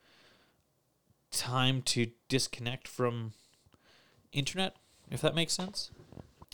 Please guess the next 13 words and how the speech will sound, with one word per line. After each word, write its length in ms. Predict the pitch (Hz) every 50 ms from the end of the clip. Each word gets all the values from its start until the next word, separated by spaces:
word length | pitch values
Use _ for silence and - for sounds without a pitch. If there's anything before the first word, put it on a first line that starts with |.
| - -
Not 180 | - 190 185 -
saying 200 | - 190 175 156
that 100 | 135 135
we're, 180 | 135 127 120
we're 140 | - 131 135
completely 460 | 123 - 135 113 - 151 165 175 180
disconnected 580 | 175 170 180 - - - 175 175 180 180 - 185
during 240 | 165 - 180 175 170
the 80 | 160
week, 220 | 165 170 190 208 - - - -
but 200 | - - - - - - - - - - - - - - - - - -
because, 540 | - 131 - - 139 131 127 120 117 117 123
uh, 380 | 127 120 113 107 107 107 110